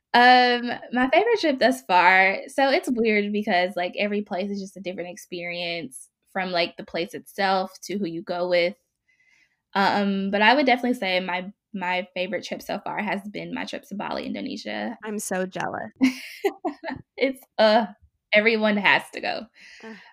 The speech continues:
Speaker 1: But it, it was just the most beautiful experience. And the fact that I did it alone is just still kind of mind-boggling to me. Um, but it's just amazing from, like, the people you meet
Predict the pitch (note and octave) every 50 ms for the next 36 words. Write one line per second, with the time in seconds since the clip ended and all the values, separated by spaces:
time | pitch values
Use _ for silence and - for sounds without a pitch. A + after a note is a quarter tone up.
0 | _ - B3 G#3+ G#3 G3 G3 F#3+ F#3+ G3 G3 - - - _ _ _ _ _ -
1 | G3+ A3 - - - - A#3 - C4+ D4 C4+ B3 B3+ C4 B3+ B3+ - - - G3+
2 | G#3 G#3 G#3+ G3+ G3 G#3+ G3 F#3+ G3 F#3+ G3 G3+ G3+ G3 F#3+ G3 - - - F#3
3 | F3+ F#3 F#3+ G3 G3 G3 G3 G#3 - G#3 G#3+ A3 A3 A3+ D4 - G#4 G#4 F#4 C4+
4 | G#3 G3 G3+ G#3 G3 F#3 F3 F3+ F3 E3+ E3+ E3+ F3 F#3 F#3+ G3+ - G#3+ G3+ F#3+
5 | F#3 G3 - - - F3 F3+ F3+ F3+ - F#3 F#3 F#3 F#3 F3+ E3+ E3 E3+ F3 F#3
6 | F#3 F#3 F#3+ G3+ A3 A3+ A#3 A#3+ B3 B3+ C4 C4+ C#4+ D4 D#4+ E4 F4 - _ -
7 | - G#3 G#3+ G#3+ G#3+ G#3+ G#3+ G#3+ G#3+ G#3+ A#3 B3+ E4 E4+ - A#4 A4+ E4 C4+ G#3+
8 | G3+ A#3 A#3+ A3 G3+ G#3+ G#3 G3 G#3 F#3+ F3+ G3+ - F#3+ F#3+ - - G3 G3 -
9 | A3 A3 G#3+ G3+ F#3 F3+ F3+ F3 F3+ F#3+ A3 A#3+ B3 B3+ - -